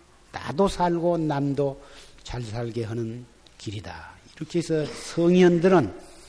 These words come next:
이구동성으로, 어, 그러한, 어,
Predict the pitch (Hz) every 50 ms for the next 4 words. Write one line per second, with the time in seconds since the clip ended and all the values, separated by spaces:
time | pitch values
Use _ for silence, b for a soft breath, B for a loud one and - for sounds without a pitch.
0 | B B B B B - 120 127 139 151 185 185 156 185 180 180 175 165 170 180
1 | 175 175 175 175 185 185 170 - B B B B B B B B B B B B
2 | - 90 82 82 80 78 78 - - - - - - - - - _ _ - -
3 | 117 120 123 113 123 123 120 117 120 - - - b b b b b b b -
4 | 85 80 78 80